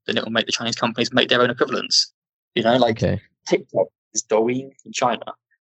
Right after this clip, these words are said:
Speaker 1: They have Weibo, which, which is, which is, like, their version of Twitter. WeChat is their version of Facebook, you know?
Speaker 2: Isn't WeChat, like, everything?
Speaker 1: Yeah, w-, well,
Speaker 2: That's
Speaker 1: WeChat
Speaker 2: like,
Speaker 1: is
Speaker 2: uh,
Speaker 1: like your WhatsApp, your Apple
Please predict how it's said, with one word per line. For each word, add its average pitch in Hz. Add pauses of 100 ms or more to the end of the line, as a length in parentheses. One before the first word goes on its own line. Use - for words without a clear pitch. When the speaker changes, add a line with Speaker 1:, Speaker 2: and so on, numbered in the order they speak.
(180)
Speaker 1:
They 113
have 113
Weibo, 113
which, 113
which 110
is, 107
which -
is, -
like, 110
their 110
version 110
of -
Twitter. - (720)
WeChat 131
is -
their 107
version 104
of 110
Facebook, - (180)
you 101
know? 107 (420)
Speaker 2:
Isn't 131
WeChat, 135
like, 110 (220)
everything? 110 (320)
Speaker 1:
Yeah, 110
w-, 113
well, 120
Speaker 2:
That's 113
Speaker 1:
WeChat 143
Speaker 2:
like, 120
Speaker 1:
is 104
Speaker 2:
uh, 95
Speaker 1:
like 113
your 113
WhatsApp, 120
your 117
Apple 113